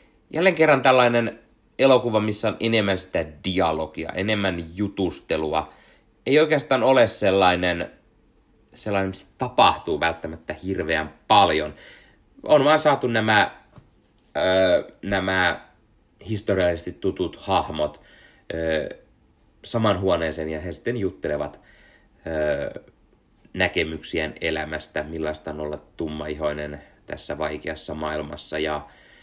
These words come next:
ö, millaista on olla maailmanmestari, ö, Cassius Clay, ö,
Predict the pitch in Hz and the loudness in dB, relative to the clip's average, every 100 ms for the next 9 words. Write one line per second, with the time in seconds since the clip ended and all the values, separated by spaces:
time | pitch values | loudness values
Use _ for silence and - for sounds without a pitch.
0 | _ _ - 80 78 78 82 80 78 - | _ _ -8 -4 -4 -4 -4 -4 -4 -6
1 | 78 78 78 78 - - _ _ _ _ | -6 -4 -4 -6 -12 -20 _ _ _ _
2 | _ - 90 90 85 85 82 80 82 - | _ -8 0 2 2 0 -2 -2 -4 -4
3 | 82 78 80 78 _ _ _ _ - 76 | -6 -4 -6 -8 _ _ _ _ -10 -10
4 | 73 85 78 - 78 78 - 80 78 78 | -6 -4 -4 -4 -6 -6 -8 -6 -6 -4
5 | 78 76 76 _ _ _ _ - 78 78 | -4 -6 -12 _ _ _ _ -12 -8 -4
6 | 80 78 | -4 -4